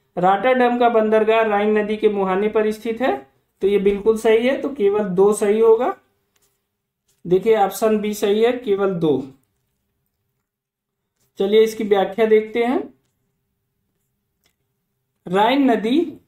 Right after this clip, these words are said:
उत्तरी जर्मनी नहीं, बल्कि मुख्यतः पश्चिमी एवं दक्षिणी जर्मनी की औद्योगिक गतिविधियों के लिए एक महत्वपूर्ण जलमार्ग है,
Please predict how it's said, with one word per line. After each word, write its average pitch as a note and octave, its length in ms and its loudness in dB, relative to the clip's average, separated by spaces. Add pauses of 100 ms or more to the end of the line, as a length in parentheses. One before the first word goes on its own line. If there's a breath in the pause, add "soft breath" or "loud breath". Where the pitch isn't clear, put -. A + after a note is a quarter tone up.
(920)
उत्तरी B3+ 480 -2
जर्मनी A3 440 2
नहीं, G#3+ 220 -2
बल्कि A3 280 0
मुख्यतः G#3+ 460 -2
पश्चिमी A#3+ 880 -2 (180)
एवं G#3 280 0
दक्षिणी A3+ 420 -4
जर्मनी G#3 440 0
की G#3 180 -4
औद्योगिक F#3+ 560 0
गतिविधियों F#3+ 540 -2
के G3 140 -2
लिए F#3+ 200 2
एक F3+ 100 -4
महत्वपूर्ण F3+ 640 0
जलमार्ग F3+ 520 2
है, C3 240 -12